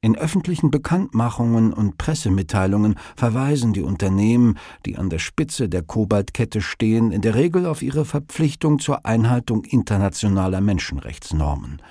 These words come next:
auf ihre Null-Toleranz-Politik gegenüber Kinderarbeit und auf die Einhaltung höchster Sorgfaltsstandards in der Lieferkette.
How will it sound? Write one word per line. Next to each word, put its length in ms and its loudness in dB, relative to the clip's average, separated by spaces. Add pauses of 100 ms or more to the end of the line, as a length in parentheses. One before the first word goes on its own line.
(500)
auf 140 -4
ihre 260 -4 (220)
Null-Toleranz-Politik 1500 0
gegenüber 540 -4
Kinderarbeit 880 0 (640)
und 160 -6
auf 100 -4
die 140 -2
Einhaltung 680 4
höchster 380 2
Sorgfaltsstandards 1400 -2
in 80 -6
der 100 0
Lieferkette. 720 -2